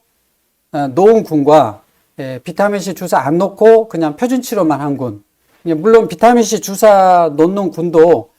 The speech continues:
표준 치료도 하고 비타민 C 주사도 놓는 거죠. 예, 비교를 했더니,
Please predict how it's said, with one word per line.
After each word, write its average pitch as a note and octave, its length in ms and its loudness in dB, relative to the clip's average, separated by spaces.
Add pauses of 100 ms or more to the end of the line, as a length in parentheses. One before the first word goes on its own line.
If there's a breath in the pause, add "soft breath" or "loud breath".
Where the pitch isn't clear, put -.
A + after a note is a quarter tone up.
(160)
표준 C4+ 300 0
치료도 G#3 340 -2
하고 B3 480 2
비타민 F#3 300 -4
C D#3 140 -10
주사도 D3+ 380 -4
놓는 D3+ 320 -2
거죠. D3 560 -2 (340)
예, F3 100 -2
비교를 A#3 420 2
했더니, F#3+ 600 -4